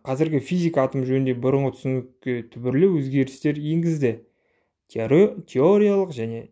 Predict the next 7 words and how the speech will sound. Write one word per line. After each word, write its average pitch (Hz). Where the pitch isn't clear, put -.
эксперименттік 123
зерттеулер 196
атомның 170
құрамында 170
ондаған 127
жай 160
бөлшектердің 135